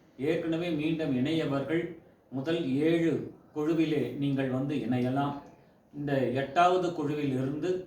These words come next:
புதியவராக வந்தவர்கள் இணைய தொடங்கலாம். நம் திருவாசக மாநாடு என்று சொல்லக்கூடிய எட்டாவது குழுவிலே புதிதாக திருவாசகம் முற்றும் எழுதுதல் என்ற நிலையிலே இருப்பவர்கள்,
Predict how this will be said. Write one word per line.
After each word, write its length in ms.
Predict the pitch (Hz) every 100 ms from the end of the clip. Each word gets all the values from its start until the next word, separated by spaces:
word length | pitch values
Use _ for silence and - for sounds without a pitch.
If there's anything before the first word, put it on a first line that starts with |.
| - - -
புதியவராக 720 | 160 170 208 180 165 156 156 151
வந்தவர்கள் 640 | 139 139 135 123 123 160
இணைய 280 | 127 143 135
தொடங்கலாம். 580 | 120 110 113 104 98 - - - - - -
நம் 200 | 127 117 - - - - - - -
திருவாசக 560 | 147 151 151 - 135
மாநாடு 480 | 127 123 139 131 151
என்று 220 | 139 123 -
சொல்லக்கூடிய 540 | 127 120 135 123 120
எட்டாவது 520 | 117 117 - 147 139 135
குழுவிலே 460 | 139 135 139 143 165 - - _ _ _
புதிதாக 440 | 151 190 185 175 175
திருவாசகம் 640 | 180 160 165 170 - 156 143
முற்றும் 340 | 143 165 156 127
எழுதுதல் 460 | 147 156 151 156
என்ற 300 | 143 131 120 123 110
நிலையிலே 380 | 135 156 139 127
இருப்பவர்கள், 560 | 120 123 113 113 160